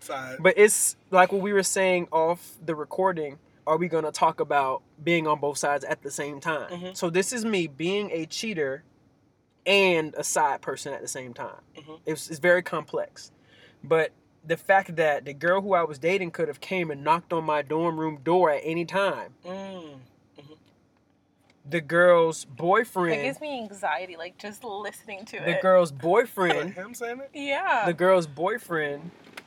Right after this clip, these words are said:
Speaker 2: knew that she was tutoring me for math.
Speaker 1: Mm-hmm.
Speaker 2: I ain't need no tutor. That was just her lie to whatever.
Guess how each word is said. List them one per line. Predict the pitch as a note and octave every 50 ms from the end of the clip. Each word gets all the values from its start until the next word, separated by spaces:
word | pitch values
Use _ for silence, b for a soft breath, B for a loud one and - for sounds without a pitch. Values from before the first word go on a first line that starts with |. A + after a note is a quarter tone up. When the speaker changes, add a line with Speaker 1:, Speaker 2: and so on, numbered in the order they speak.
| _ _ _ _ _ _ _ _ _ _ _ _ _ _ -
Speaker 2:
knew | D3+ D#3 E3 E3+ F3+ G3 A#3 C4 A#3 F#3+ E3 D3+ D3 E3 E3 - _
that | C#3+ C3+ E3 D#3+ D3+ C#3 -
she | - - - G#3+ G3
was | F3 D#3+ D#3
tutoring | - - - - A#3 A#3+ A3+ G3+ F3+ E3+ D#3+ D#3+
me | F3 F3+
for | E3+ - - D#3+
math. | D#3 E3+ F#3 F#3+ E3+ C3 E2+ E2+ - - _ _ _ _ _ _ _ _ _ _ _ _ _ _ _ -
Speaker 1:
Mm-hmm. | - -
Speaker 2:
I | - - G#4
ain't | D4+
need | G#3 F3 D#3+ D3
no | C#3+ C#3
tutor. | - - D#3 D#3+ G3+ A#3+ C#4 - _ _ _ _ _ _
That | F3+ G#3 A#3+
was | B3 A3+ F3+
just | G#3+ G#3+ G3 -
her | - A3 G#3 G3+
lie | F#3+ F#3 F#3 F#3 G3+ G3 F3+ E3 D#3 D#3+ D#3+
to | - - F#3+
whatever. | E3 E3 F3+ F3 F3 D3+ C#3+ B2 A#2